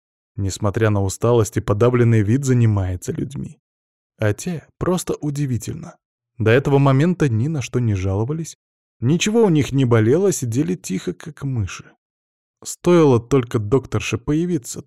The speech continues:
тут же табуном попёрли к ней со своими вавками. И в первую очередь пузатые дядечки.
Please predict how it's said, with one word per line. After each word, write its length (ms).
тут 200
же 100
табуном 520
попёрли 500
к 100
ней 180
со 140
своими 480
вавками. 720
И 140
в 100
первую 340
очередь 400
пузатые 600
дядечки. 640